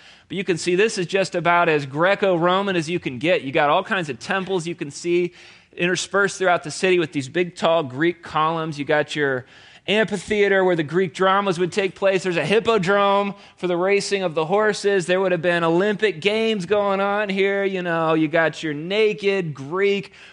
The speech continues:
wrestlers just grappling with one another. And this, the Jews would have just gone through the city like,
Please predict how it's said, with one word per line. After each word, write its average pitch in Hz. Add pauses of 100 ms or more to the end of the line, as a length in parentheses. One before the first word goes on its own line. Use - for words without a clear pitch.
wrestlers 180
just 147
grappling 185
with 170
one 180
another. 170
And 160
this, 208 (560)
the 185
Jews 220
would 208
have 185
just 185
gone 202
through 170
the 165
city 170
like, 147